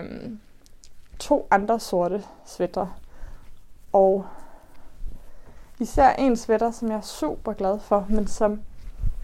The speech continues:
jeg bare ikke får brugt. Øhm, så er der sommertøjet. Der er jo en bomuldstrik og en lettere uldstrik. Og den bruger jeg altså super meget om sommeren, så det er også favoritter.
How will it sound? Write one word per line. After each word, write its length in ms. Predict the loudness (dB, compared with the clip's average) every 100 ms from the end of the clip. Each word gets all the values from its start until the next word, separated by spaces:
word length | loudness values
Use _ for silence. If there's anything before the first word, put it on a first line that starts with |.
| 2
jeg 160 | 2 2
bare 320 | 0 -4 -4
ikke 120 | -6
får 220 | -6 -6 -4 -6
brugt. 460 | -8 -8 -10 -12 -14 -18 -16 -14 -14 -12 -10 -10 -14 -12 -12 -12 -16 -20 -16 -12
Øhm, 320 | -8 -8 -8 -12 -16 -16 -18 -20 -20 -20 -20 -16
så 180 | 6 10
er 80 | 12
der 100 | 10
sommertøjet. 800 | 10 10 10 6 10 10 10 4 -12 -20 -16 -16 -2
Der 60 | 4
er 60 | 4
jo 60 |
en 100 | 4
bomuldstrik 720 | 2 2 2 -4 -6 -4 -4 -4 -8 -16 -18 -18 -20 -2
og 280 | 0 0 -2
en 180 | -4 -6 -12 -6
lettere 560 | 8 10 12 10 10
uldstrik. 440 | 6 2 4 2 2 -4 -20 -20 -20 -20 -20 -20 -20 -20 6
Og 80 | 10
den 160 | 10 12
bruger 140 | 12
jeg 80 | 12
altså 120 | 10
super 300 | 4 4 6
meget 160 | 6 4
om 100 | 6
sommeren, 380 | 6 6 6
så 120 | 2 8
det 120 | 12
er 40 |
også 160 | 12 10
favoritter. 420 | 8 10 10 8